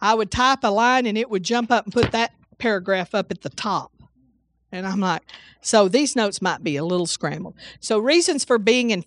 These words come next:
offended is I feel insulted. I feel mistreated. I feel snubbed. I feel disrespected.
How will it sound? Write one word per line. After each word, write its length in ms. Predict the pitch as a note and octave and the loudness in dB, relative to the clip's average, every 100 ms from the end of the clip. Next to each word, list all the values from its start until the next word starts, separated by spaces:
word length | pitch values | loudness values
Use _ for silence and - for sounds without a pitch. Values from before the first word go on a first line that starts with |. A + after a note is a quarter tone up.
| - | -4
offended 520 | G#3+ - A#3 G#3+ D#3+ | -4 0 0 0 -2
is 140 | D#3+ | 0
I 140 | G3 A3+ | 2 2
feel 320 | - C4 B3 | 2 2 2
insulted. 720 | A3 - B3+ C4 - C#4+ D4 _ _ _ _ _ _ _ | 2 2 4 4 2 -2 -2 _ _ _ _ _ _ _
I 100 | F3 | -2
feel 260 | G3 A#3+ G#3+ | 0 2 2
mistreated. 960 | G3+ E3+ - - A3+ B3 B3 B3 B3 - _ _ _ _ | 2 0 -2 0 0 0 0 0 -2 -12 _ _ _ _
I 160 | - F#3+ | -2 0
feel 260 | - A3+ F3 | 2 0 2
snubbed. 720 | - A3+ A3+ A#3 A#3+ B3 A#3+ - _ _ _ _ _ | 0 2 4 6 4 0 -8 -20 _ _ _ _ _
I 140 | G#3 | -2
feel 280 | G#3+ - G#3 | 0 2 2
disrespected. 1200 | E3 F#3+ - E3+ D3+ - A#3+ B3 _ B3+ A#3+ A#3+ | 2 0 0 -2 -4 0 2 2 _ 0 0 0